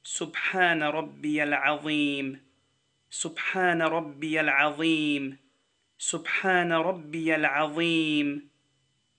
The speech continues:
سمع الله لمن حمده. ربنا ولك الحمد. الله أكبر. سبحان ربي الأعلى.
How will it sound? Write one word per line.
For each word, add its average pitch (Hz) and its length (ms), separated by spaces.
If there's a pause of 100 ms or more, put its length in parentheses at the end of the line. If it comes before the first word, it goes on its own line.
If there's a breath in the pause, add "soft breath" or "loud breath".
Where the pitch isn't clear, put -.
(100)
سمع 190 680
الله 175 840
لمن 175 500
حمده. 151 720 (1500)
ربنا 170 920
ولك 170 580
الحمد. 143 920 (920)
الله 170 880
أكبر. 151 500 (1700)
سبحان 175 880
ربي 160 720
الأعلى. 139 1080